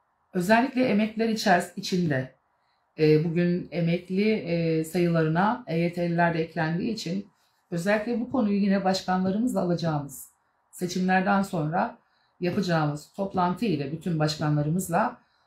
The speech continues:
yol haritamızı siyasetin de şekline göre belirleyeceğiz arkadaşlar. Bu süreci bekledik biz de.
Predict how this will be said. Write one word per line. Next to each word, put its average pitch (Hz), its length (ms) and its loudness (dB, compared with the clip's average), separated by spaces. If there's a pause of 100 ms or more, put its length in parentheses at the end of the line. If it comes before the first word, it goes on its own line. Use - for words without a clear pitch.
(260)
yol 240 220 4
haritamızı 180 760 0 (640)
siyasetin 196 680 4
de 160 80 -2
şekline 196 420 -4
göre 202 240 -4
belirleyeceğiz 185 600 0
arkadaşlar. 160 640 -2
Bu 254 40 0
süreci 156 400 -2
bekledik 151 440 -8
biz 139 180 -16
de. 294 240 0